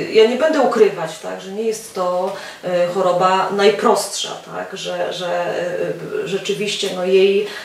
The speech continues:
e, natura jest tak skomplikowana, że, e, ta praca nad wyjściem z uzależnienia jest trudna, jest, e, wielowątkowa, zależy od wielu czynników.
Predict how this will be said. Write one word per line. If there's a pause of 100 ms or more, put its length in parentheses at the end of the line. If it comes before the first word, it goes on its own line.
e,
natura
jest
tak
skomplikowana,
że, (300)
e,
ta
praca
nad
wyjściem
z
uzależnienia
jest
trudna,
jest,
e, (100)
wielowątkowa,
zależy
od
wielu
czynników.